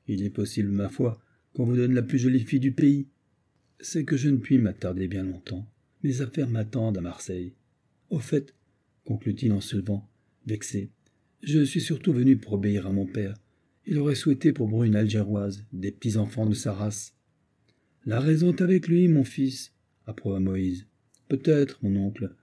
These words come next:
Mais vois-tu comme la chose est difficile quand on n'appartient pas au pays ? Dieu t'aidera à découvrir ta destinée, souhaita Rebecca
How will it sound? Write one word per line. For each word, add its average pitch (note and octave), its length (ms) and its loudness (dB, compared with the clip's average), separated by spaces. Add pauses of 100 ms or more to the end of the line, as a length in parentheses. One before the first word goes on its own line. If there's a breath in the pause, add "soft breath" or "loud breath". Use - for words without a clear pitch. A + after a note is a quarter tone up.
(580)
Mais A#2+ 140 4
vois-tu C3 320 2
comme B2 160 2
la A#2 80 2
chose A2+ 200 -2
est A#2+ 60 2
difficile A#2+ 560 -2
quand G#2+ 240 -4
on A#2 40 4
n'appartient G#2+ 420 0
pas A2 180 0
au A2 100 4
pays ? A#2 380 0 (880 soft breath)
Dieu D#3 300 6
t'aidera B2+ 520 2
à A2+ 100 -8
découvrir G#2 460 -2
ta A2 140 -2
destinée, G2 560 -2 (320)
souhaita G2 420 -2
Rebecca F#2 560 -6